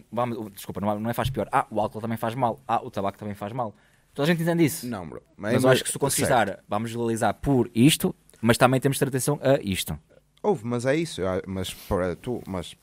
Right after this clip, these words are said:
Speaker 2: e é uma, acho, e é uma coisa que, a-, acho que é, obviamente que uma legalização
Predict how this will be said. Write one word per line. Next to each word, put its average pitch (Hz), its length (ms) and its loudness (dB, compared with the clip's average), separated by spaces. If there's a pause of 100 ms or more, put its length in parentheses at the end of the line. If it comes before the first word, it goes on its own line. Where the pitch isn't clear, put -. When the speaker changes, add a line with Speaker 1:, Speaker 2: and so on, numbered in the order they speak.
(240)
Speaker 2:
e 92 160 -8
é 85 60 -4
uma, 87 200 -8 (100)
acho, 95 400 -8
e 101 140 -8
é 98 60 -6
uma 95 160 -8
coisa 104 320 -8
que, 101 400 -8 (880)
a-, - 180 -6
acho - 160 -8
que 95 60 -8
é, 90 120 -10 (380)
obviamente 110 540 -4
que - 140 -10
uma 104 220 -6
legalização 110 840 -2